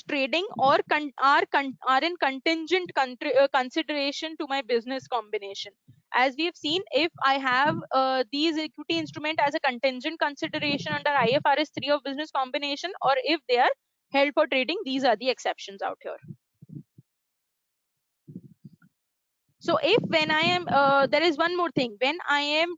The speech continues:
taking my equity instrument as an F V O C I, uh, so the quali-, uh, any dividend, that is the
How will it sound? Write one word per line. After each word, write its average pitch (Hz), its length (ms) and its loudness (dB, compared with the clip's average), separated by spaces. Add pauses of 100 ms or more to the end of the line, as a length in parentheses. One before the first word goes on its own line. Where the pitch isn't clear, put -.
(100)
taking 320 380 0
my 320 180 -4
equity 311 360 -6
instrument 247 580 -8
as 240 300 2
an 208 100 -2 (100)
F 247 200 0
V 311 160 2
O 294 100 -2
C 277 280 0
I, 214 220 0 (840)
uh, 285 300 6 (180)
so 349 400 0
the 427 100 4 (120)
quali-, 294 280 2
uh, - 60 -2
any 277 440 2 (120)
dividend, 294 560 2
that 208 180 0
is 254 180 0
the 294 240 -2